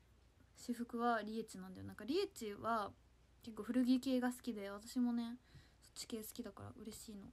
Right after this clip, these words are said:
なんか好きだわって思う。例えばの話、うちらの表面にするより、結構同じ目に二人のメンバーにするのあり？え、いいんじゃない？どういうこと？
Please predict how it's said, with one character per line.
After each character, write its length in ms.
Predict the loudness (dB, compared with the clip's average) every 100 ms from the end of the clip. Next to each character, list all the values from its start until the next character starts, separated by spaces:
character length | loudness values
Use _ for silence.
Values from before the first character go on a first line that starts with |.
| -12
な 60 |
ん 100 | -14
か 120 | -14
好 40 | -18 -20 -20 -20 -20 -20 -20 -20 -14 -12
き 120 | -10
だ 120 | -8 -8
わ 140 | -10
っ 40 | -14
て 60 | -14
思 160 | -14
う。 40 | -14 -18 -20 -20 -20 -20 -20 -20 -20 -20 -20 -20 -20 -20 -20 -20 -18 -4
例 80 | 0
え 40 |
ば 100 | 4
の 60 | 2
話、 220 | 0 -6
う 80 | -4
ち 60 |
ら 80 | 2
の 60 | 2
表 240 | 2 -4
面 340 | -8 -8 -8 -10
に 60 |
す 120 | -10 -10
る 60 |
よ 60 | -8
り、 160 | -8 -12 -18 -10
結 120 | -4 2
構 80 |
同 120 | 8 8
じ 80 | 8
目 80 |
に 100 | 6
二 160 | 6 6
人 80 | 10
の 80 | 10
メ 120 | 10
ン 100 | 8
バ 80 | 2
ー 20 |
に 80 | -4
す 140 | -6
る 40 |
の 80 | -6
あ 60 | -6
り？ 180 | -8 -12 -16 -20 -20 -20 -8 0
え、 60 |
い 100 | 0 2
い 80 | 4
ん 60 | 6
じ 40 |
ゃ 40 |
な 160 | 4 2
い？ 60 | -2 2
ど 80 |
う 40 | 2
い 20 |
う 20 |
こ 0 |
と？ 220 | 4 0